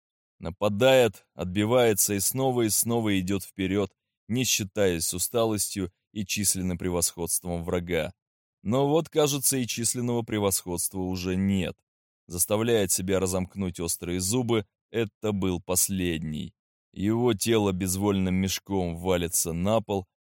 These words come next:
и Конопатая падает рядом, теряя сознание. Она недолго была за пределами этого мира,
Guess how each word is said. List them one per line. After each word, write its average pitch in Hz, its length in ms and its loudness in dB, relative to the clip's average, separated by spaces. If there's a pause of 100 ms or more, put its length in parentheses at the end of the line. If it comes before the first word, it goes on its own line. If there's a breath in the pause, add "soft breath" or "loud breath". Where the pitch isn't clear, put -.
(380)
и 151 80 0
Конопатая 107 960 2
падает 92 420 2
рядом, 101 480 4
теряя 87 640 0
сознание. 85 1040 -2 (760)
Она 139 260 -2
недолго 170 480 2
была 95 240 2
за 90 160 -2
пределами 90 560 -2
этого 87 280 -6
мира, 95 540 0